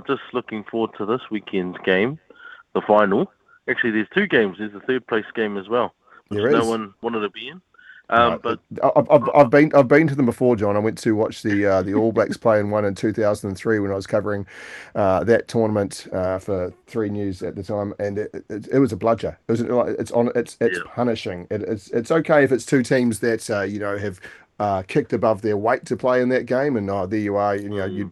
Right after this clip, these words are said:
Speaker 2: good, good on you. Let's celebrate and have a bit of fun with it. Uh, but when it's teams that were genuinely expecting to be in the final,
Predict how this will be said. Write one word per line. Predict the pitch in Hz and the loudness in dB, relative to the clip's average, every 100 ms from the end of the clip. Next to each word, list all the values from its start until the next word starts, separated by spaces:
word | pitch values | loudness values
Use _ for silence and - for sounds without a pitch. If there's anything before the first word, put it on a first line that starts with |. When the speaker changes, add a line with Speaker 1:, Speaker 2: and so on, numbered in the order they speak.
| - | -8
Speaker 2:
good, | - 113 110 | -2 0 2
good | 107 113 | 2 2
on | 110 | 2
you. | 101 | 0
Let's | 104 - | -4 -4
celebrate | - 104 98 107 101 | -2 -2 0 0 -2
and | 98 | -6
have | 92 | -8
a | |
bit | 90 | -10
of | 87 | -4
fun | 110 117 | -2 0
with | 127 | -2
it. | - - - - - | -4 -8 -20 -20 -8
Uh, | 90 | -6
but | 87 | -2
when | 104 | -2
it's | 82 | -4
teams | - 117 113 - 101 | -2 0 0 -2 -2
that | 104 | 0
were | 101 101 | 2 0
genuinely | 95 117 113 107 | 2 0 2 -2
expecting | - - 95 104 | -4 -4 -4 -4
to | 98 | -4
be | 98 | -4
in | 98 | -4
the | 92 | -6
final, | - 101 101 151 | -4 -2 0 -4